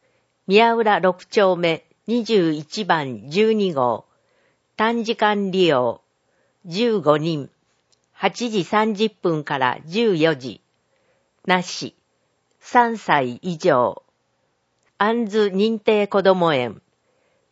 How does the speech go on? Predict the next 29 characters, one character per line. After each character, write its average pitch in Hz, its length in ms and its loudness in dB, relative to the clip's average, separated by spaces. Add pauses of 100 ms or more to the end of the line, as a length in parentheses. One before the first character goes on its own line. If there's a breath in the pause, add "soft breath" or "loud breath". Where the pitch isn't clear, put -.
(140)
西 233 340 4
崎 151 320 -2
農 185 300 2
事 165 240 -4
七 180 300 -2
丁 175 280 0
目 156 320 -4 (240)
二 226 220 -4
十 190 240 2
八 165 320 -10
番 143 420 -2
十 208 260 4
八 185 380 -6
号。 120 320 0 (840)
長 233 260 6
時 220 160 -6
間 202 340 2
利 175 140 2
用、 120 340 2 (580)
四 233 280 4
十 208 260 0
人。 127 360 -8 (680)
七 - 340 -4
時 220 120 -4
か 156 140 -4
ら 123 200 -4
十 202 260 4
八 180 380 -8
時、 127 200 -14